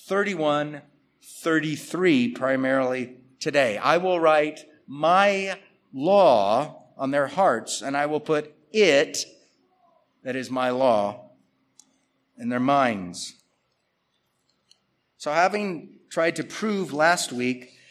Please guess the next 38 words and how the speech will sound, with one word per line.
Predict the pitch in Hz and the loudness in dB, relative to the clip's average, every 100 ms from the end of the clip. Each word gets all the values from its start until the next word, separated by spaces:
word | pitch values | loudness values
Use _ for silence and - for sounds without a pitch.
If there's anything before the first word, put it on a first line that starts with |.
| _ | _
that | - 131 | -8 -6
the | 131 | -8
promises | - 190 220 220 196 175 151 | 0 2 4 2 -2 -4 -4
of | - 147 | -6 -4
the | 143 | -4
new | 151 165 | -4 -4
covenant | 165 147 123 123 127 - _ _ _ _ _ _ _ | 0 -2 -2 -8 -10 -16 _ _ _ _ _ _ _
are | 135 143 139 | 2 4 4
for | - 185 202 180 | 0 2 4 4
both | 151 151 151 147 | 4 4 2 -4
believing | 143 151 175 175 | -2 -2 -2 -6
Jews | 127 135 131 131 - - | -6 -6 -6 -6 -8 -6
and | 156 185 196 | -2 0 0
Greeks, | 120 110 113 - - | -2 -2 -4 -8 -6
this | 202 226 - | -4 -4 -4
week | 131 127 131 - - _ | -4 -4 -6 -18 -20 _
we're | 135 | -12
gonna | 139 147 | -6 -4
look | 165 | -4
at | 156 | -4
this | 170 170 | -6 -6
key | - - 190 | -8 -10 -10
text, | 180 165 123 120 - - | -4 0 0 -2 -12 -14
and | 127 123 | -12 -4
here | 143 151 | -2 -2
it | 135 | -2
is. | 113 110 - - - - - | -4 -6 -10 -14 -20 -20 -6
"But | 160 160 | -4 -2
this | 269 262 | -2 -2
is | 269 160 | -6 -4
the | 175 | -6
covenant | - 220 233 147 117 143 - - _ _ _ _ | -2 0 2 2 -2 -4 -8 -18 _ _ _ _
that | - 165 | 2 4
I | 170 | 4
will | 170 165 | 2 2
make | 175 208 139 143 151 | 2 2 0 -2 -6
with | 156 | -2
the | 147 | -2